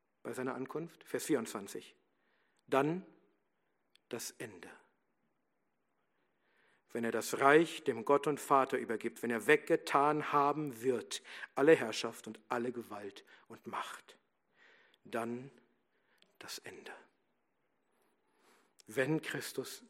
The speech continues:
wiederkommt und im selben Augenblick bei seiner Ankunft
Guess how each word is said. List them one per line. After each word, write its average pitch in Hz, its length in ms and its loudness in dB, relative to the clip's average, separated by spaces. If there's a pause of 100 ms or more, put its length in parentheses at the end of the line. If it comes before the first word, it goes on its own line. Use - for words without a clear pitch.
wiederkommt 135 580 -8 (1200)
und - 180 2
im 185 160 8
selben 240 480 12
Augenblick 233 720 12 (440)
bei 277 360 12
seiner 262 320 12
Ankunft 240 580 12